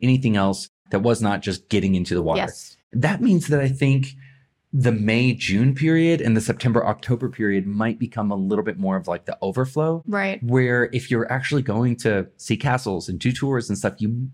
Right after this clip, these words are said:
Speaker 1: may wanna consider not going in that July, August period, 'cause I think we're just gonna see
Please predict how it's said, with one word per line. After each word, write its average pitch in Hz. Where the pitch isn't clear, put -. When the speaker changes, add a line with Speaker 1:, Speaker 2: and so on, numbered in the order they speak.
Speaker 1:
may 139
wanna 151
consider 131
not 104
going 104
in 98
that 95
July, 92
August 90
period, 90
'cause 90
I 98
think 101
we're 107
just -
gonna 117
see 92